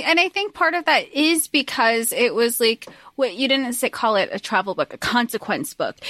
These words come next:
It was very much a book, like, if it's not the consequences of my own actions, because, um, I think Katie has even said that you can read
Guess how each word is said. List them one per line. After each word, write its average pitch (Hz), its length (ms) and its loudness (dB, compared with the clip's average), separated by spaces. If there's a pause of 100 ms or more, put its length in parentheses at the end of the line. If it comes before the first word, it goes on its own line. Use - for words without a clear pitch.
(160)
It 285 140 2
was 302 180 2
very 311 300 2
much 330 200 4
a 302 60 2
book, 269 240 0 (100)
like, 254 160 -2
if 240 160 -4
it's 247 160 0
not 233 180 0
the 240 60 0
consequences 208 680 -2
of 208 120 0
my 196 140 0
own 185 160 -2
actions, - 540 -4
because, 247 500 0 (460)
um, 233 400 4
I 285 60 2
think 392 180 0
Katie 339 240 4
has 277 200 4
even 240 260 2
said 208 480 2 (280)
that 202 480 2
you 247 140 2
can 247 320 2
read 220 560 2